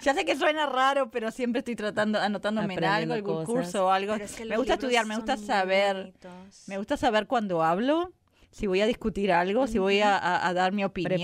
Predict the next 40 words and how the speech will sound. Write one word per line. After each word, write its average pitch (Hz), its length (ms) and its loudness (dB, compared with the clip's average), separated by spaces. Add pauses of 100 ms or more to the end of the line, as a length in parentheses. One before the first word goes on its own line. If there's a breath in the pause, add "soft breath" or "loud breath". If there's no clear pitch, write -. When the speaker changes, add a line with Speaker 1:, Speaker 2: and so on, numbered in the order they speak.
(100)
Speaker 2:
Prepararte. 170 220 -2
Speaker 1:
saber 208 240 2
lo 214 120 -4
que 180 180 -4
hablo. 160 400 -4 (160 loud breath)
Speaker 2:
Ujú. 175 280 -8
Speaker 1:
Porque 180 240 -2
qué 214 100 -2
cosa 311 280 -2
que - 340 -4 (340)
me 180 240 -4
molesta 185 420 2
mucho 226 280 -2
cuando 185 240 0
alguien 214 180 0
me 214 60 -2
está 190 240 0
dis-, 185 200 -4
discutiendo 180 680 0
algo 214 440 0 (280)
y, 170 140 -4
Speaker 2:
Y - 20 -2
no 156 120 -2
Speaker 1:
y, 175 80 0
y - 20 -6
Speaker 2:
sepas 160 260 -6
Speaker 1:
siempre 220 240 2
le 220 60 0
Speaker 2:
qué 180 80 0
Speaker 1:
pregunto, 190 260 -2
"Ok, 160 60 -2
¿de - 80 0
Speaker 2:
responder. 170 160 0
Speaker 1:
dónde 214 140 -2
lo 240 60 -6
sacaste? 196 460 -4
¿De 190 60 0
dónde 180 240 0
lo 175 100 2
vi?". 180 160 -2